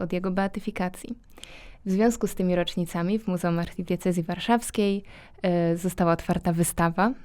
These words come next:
o której powie mój dzisiejszy gość, doktor Łukasz Kosowski, współautor scenariusza wystawy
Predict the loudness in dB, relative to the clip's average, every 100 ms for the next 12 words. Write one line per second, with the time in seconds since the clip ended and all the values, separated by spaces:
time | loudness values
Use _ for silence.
0 | -2 0 4 4 4 2 2 2 2 0
1 | -2 0 0 0 -2 0 0 -2 -2 0
2 | 0 -2 -4 -2 -2 -2 -2 0 0 -2
3 | -4 -4 -6 -2 4 6 6 0 0 0
4 | 2 2 0 -2 0 0 2 0